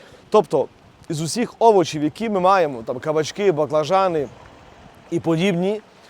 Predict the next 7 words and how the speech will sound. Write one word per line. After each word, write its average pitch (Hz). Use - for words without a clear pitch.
якраз 170
огірки, 175
вони 185
найбільше 196
водянисті, 175
вони 165
найбільш 196